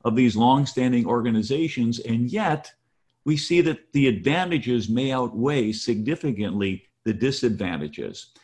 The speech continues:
So if we assume for a moment that we'll suspend disbelief, that we'll say it's okay for developers to write to production,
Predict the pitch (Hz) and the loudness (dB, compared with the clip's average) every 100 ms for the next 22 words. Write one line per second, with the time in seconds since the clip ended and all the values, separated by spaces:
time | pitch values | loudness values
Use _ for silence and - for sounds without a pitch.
0 | _ _ - 160 151 147 101 - _ _ | _ _ -4 2 4 2 -2 -14 _ _
1 | _ _ _ - 151 180 170 - 196 233 | _ _ _ -4 0 6 6 6 6 6
2 | 277 208 180 131 110 139 143 107 120 - | 4 2 4 6 4 4 2 0 0 -2
3 | 127 - 156 160 127 147 - 147 113 95 | -8 -2 0 0 -2 -4 -6 -4 -4 -2
4 | 123 - - _ _ _ - 120 127 131 | -4 -8 -18 _ _ _ -6 -4 -4 -2
5 | 127 110 98 117 170 170 226 226 175 180 | 0 2 2 2 2 2 4 6 6 4
6 | 185 139 131 131 135 135 139 139 127 131 | 2 -4 0 0 0 0 -2 0 0 0
7 | 147 - 143 143 139 143 175 - 113 113 | 0 -4 -6 -2 0 0 -2 0 2 2
8 | 113 | 0